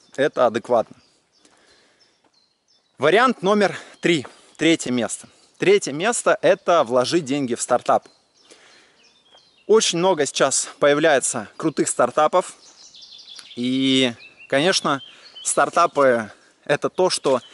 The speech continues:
имеет огромный потенциал роста. По сути, практически все крупные корпорации, которые сегодня стоят миллиарды,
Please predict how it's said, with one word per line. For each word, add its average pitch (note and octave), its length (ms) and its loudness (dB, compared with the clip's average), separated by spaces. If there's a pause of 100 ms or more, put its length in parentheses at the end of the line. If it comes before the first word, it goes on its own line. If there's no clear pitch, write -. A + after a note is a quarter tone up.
(240)
имеет D#3 380 0
огромный D3 440 2
потенциал A#2+ 560 0
роста. D3+ 500 0 (240)
По A2+ 80 -4
сути, C#3+ 540 -4 (800)
практически D3 540 -2
все F3 320 2
крупные C#3 400 -4
корпорации, C#3 640 0
которые B2+ 360 -2
сегодня C3+ 460 -2
стоят B2+ 340 0
миллиарды, C#3+ 640 0